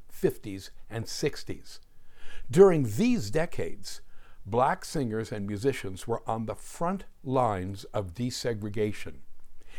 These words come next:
In the nineteen forties and into the nineteen fifties, all black bands often played before strictly segregated audiences, particularly in the American South. In a concert in Birmingham,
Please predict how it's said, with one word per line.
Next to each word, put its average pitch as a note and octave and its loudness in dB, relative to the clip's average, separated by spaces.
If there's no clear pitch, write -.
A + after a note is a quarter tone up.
In D#3+ 6
the C3+ 4
nineteen C3+ 0
forties C#3 -2
and A#2 0
into E3+ -4
the B2+ -2
nineteen A#2+ -4
fifties, - -2
all C#3 6
black C3+ 2
bands B2 0
often C3 2
played B2 2
before G#2 -2
strictly - 0
segregated B2 -2
audiences, A#2 -2
particularly A2+ 0
in C3+ 4
the B2 4
American A#2 2
South. - -4
In D3 4
a B2+ 2
concert - 0
in G2+ -2
Birmingham, B2+ 0